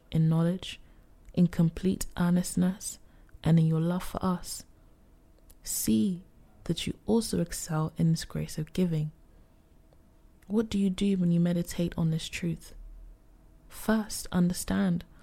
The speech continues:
that the word has power to change your situation. The word brings you transformation through the power and spirit of God.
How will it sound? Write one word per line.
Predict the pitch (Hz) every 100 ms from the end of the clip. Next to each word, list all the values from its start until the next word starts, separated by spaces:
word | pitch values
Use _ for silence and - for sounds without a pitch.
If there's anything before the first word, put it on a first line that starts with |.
| - - -
that | -
the | 180
word | 180 190 214
has | - 190
power | - - 185 180 160 160 - - - - -
to | 165
change | - - 180 190 190
your | 175
situation. | - 175 - 160 160 - 170 156 - - - - - - - - -
The | 185
word | 180 190 208 208
brings | - 185 180
you | 175
transformation | - - 175 180 - 175 190 208 - 165
through | 170
the | 165
power | 160 - 180 190 165 165 -
and | 160
spirit | - - 175 175 170
of | 151 -
God. | 170 160 160